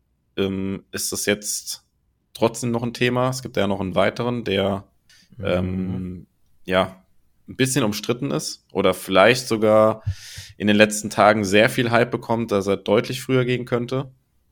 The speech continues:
Speaker 2: Das ist ein Thema. Langsam, ähm, sind wir hier auch bei den Bills genervt von den Top-Regular-Season und den enttäuschenden Playoff-Auftritten.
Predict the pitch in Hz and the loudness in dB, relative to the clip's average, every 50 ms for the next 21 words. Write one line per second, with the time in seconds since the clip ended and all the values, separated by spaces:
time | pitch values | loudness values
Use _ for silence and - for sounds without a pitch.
0 | _ - 113 104 - - - 135 131 135 - - - 139 127 - - 139 139 143 | _ -8 -8 -8 -8 -8 -8 -8 -8 -8 -8 -10 -10 -12 -10 -8 -4 -2 -2 -2
1 | 139 139 135 135 135 131 123 - - 107 98 - - - - _ _ _ _ - | -2 -2 -4 -4 -6 -8 -10 -14 -16 -16 -16 -18 -20 -20 -20 _ _ _ _ -8
2 | - 107 113 123 139 151 143 143 135 139 135 127 113 117 120 123 123 123 117 120 | -2 4 6 6 6 6 6 4 2 2 0 0 0 -2 -2 -2 -2 -2 -2 -4
3 | 127 123 123 120 117 120 113 110 113 - - 120 110 110 110 107 113 117 113 - | -4 -4 -2 -2 0 2 2 2 0 0 -2 -4 -2 -2 -2 -2 -2 -2 -4 -6
4 | - - - - - _ _ _ - 104 104 107 107 113 120 120 - - - 113 | -10 -20 -20 -20 -20 _ _ _ -6 -4 -2 0 0 0 0 0 -2 -6 -6 -6
5 | 107 107 104 107 107 101 - - 117 104 107 110 113 113 110 110 110 110 110 - | -4 -4 -4 -4 -6 -6 -6 -4 -4 -4 0 2 2 2 2 0 -2 -2 -4 -4
6 | 113 104 107 107 104 101 98 101 101 101 92 - 110 107 110 - 113 104 101 - | -8 -6 -6 -6 -6 -6 -6 -6 -6 -6 -6 -4 -4 -4 -4 -4 -8 -10 -8 -4
7 | - 113 120 123 117 120 - 95 110 107 - - - 113 - - 110 110 110 110 | 2 6 6 6 6 4 0 -6 -6 -6 -8 -10 -10 -10 -10 -10 -10 -10 -10 -12